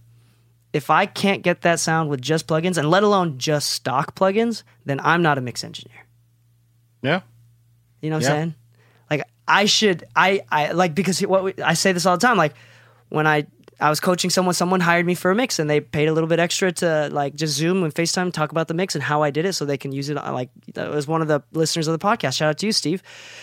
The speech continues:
Speaker 1: Steven. And, uh, what we did is, um, as we showed him, like, the first thing that I said is, he asked me how I got the drum sound. The first thing I said is, I, when I heard the drums,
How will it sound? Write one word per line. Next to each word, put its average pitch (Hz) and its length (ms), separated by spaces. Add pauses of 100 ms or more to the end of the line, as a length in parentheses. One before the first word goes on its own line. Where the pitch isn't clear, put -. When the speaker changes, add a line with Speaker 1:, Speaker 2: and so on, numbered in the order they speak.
(140)
Speaker 1:
Steven. 185 320
And, 175 200
uh, 165 360 (640)
what 190 180
we 185 120
did 226 300
is, 165 480
um, 143 480 (220)
as 156 120
we 160 60
showed 220 240
him, 185 100
like, 147 280 (300)
the 147 80
first 220 320
thing 202 120
that 180 80
I 156 60
said 202 220
is, 156 240 (960)
he 170 120
asked 160 180
me 156 120
how 156 220
I 160 140
got 151 180
the 147 60
drum 165 220
sound. 131 240
The 131 40
first 180 280
thing 165 100
I 139 40
said 160 200
is, 131 120 (180)
I, 151 260
when 151 180
I 151 100
heard 180 400
the 139 80
drums, 160 500